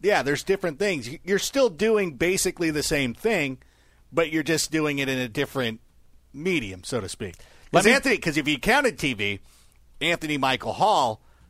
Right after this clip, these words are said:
Speaker 1: ha-, goes on a, a huge run, Vacation, Sixteen Candles,
Speaker 2: Great.
Speaker 1: Breakfast Club,
Speaker 2: Okay.
Speaker 1: Weird
Speaker 2: Now,
Speaker 1: Science.
Speaker 2: now, now, well, you got my attention. We're four in here.
Speaker 1: Weird Science, but then he goes to Saturday Night Live.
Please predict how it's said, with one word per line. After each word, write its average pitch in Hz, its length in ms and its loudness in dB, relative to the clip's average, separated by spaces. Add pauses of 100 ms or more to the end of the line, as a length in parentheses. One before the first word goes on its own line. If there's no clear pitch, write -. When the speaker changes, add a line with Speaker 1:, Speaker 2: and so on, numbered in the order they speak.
(160)
Speaker 1:
ha-, 156 160 -6
goes 147 280 0
on 135 180 0
a, 117 140 -2
a 117 100 -2
huge 220 540 -2
run, 117 440 -2 (100)
Vacation, 147 800 -2 (200)
Sixteen 180 600 -2
Candles, 139 560 -2 (100)
Speaker 2:
Great. 101 200 -2
Speaker 1:
Breakfast 160 460 0
Club, 135 460 0
Speaker 2:
Okay. 120 420 0
Speaker 1:
Weird 131 200 2
Speaker 2:
Now, 123 80 6
Speaker 1:
Science. 147 560 2
Speaker 2:
now, 143 60 -10
now, 131 220 2
well, 131 140 2
you 117 120 -2
got 135 200 2
my 139 160 4
attention. 160 500 -2
We're 107 80 -4
four 147 400 0
in 240 160 0
here. 127 180 0
Speaker 1:
Weird 143 240 0
Science, 147 440 0
but 131 180 -6
then 139 100 -2
he 139 60 -4
goes 127 220 -2
to 117 80 -6
Saturday 127 480 -2
Night 110 260 -4
Live. 160 340 -2